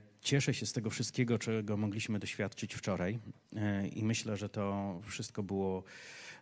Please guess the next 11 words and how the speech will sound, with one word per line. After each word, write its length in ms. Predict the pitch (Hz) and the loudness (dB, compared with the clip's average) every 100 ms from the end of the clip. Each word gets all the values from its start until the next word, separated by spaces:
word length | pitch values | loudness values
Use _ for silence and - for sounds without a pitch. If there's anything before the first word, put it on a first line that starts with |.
| - | 0
e, 340 | 110 101 98 | 4 4 4
naprawdę, 760 | 104 113 113 104 98 101 98 98 - - - | 2 2 2 2 0 0 2 0 -4 -10 -8
mm, 1160 | 107 101 101 101 98 98 95 95 95 95 92 87 98 - | -4 -4 -4 -4 -4 -4 -4 -4 -4 -4 -4 -4 -6 -4
przygotowane 580 | - 110 107 110 107 | -4 -2 -2 0 -2
przez 200 | 101 101 | -2 -6
Boga 280 | 95 104 98 | -2 -2 -2
tak, 220 | 90 101 | -2 -4
abyśmy 560 | 101 92 - 101 92 92 - - - - | -4 -4 -4 -4 -4 -4 -8 -18 -14 -4
mogli 280 | 110 101 101 | -2 0 -2
doświadczyć 560 | 101 - 98 - 98 | -2 -4 -4 -6 -4
zachęty. 560 | 101 110 104 87 - | -4 -2 -2 -4 -4